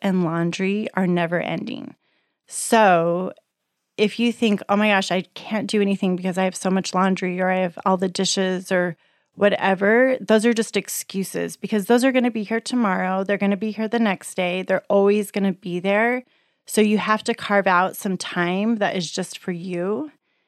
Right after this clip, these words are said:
to take care of yourself, and so that you're ready to help your kids when they get home.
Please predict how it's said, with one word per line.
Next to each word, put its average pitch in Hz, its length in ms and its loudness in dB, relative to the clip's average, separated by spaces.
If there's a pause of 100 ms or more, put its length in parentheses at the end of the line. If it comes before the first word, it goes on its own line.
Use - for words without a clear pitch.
(160)
to - 100 -6
take 196 260 -4
care 190 200 -2
of 180 160 -4
yourself, 185 720 -6 (800)
and 208 200 2
so 208 120 2
that 185 200 0
you're 208 440 2
ready 196 420 2
to 196 140 -8
help 190 280 -4
your 185 120 0
kids 185 460 -4
when 180 120 -2
they 180 120 -2
get 175 220 -8
home. 175 520 -8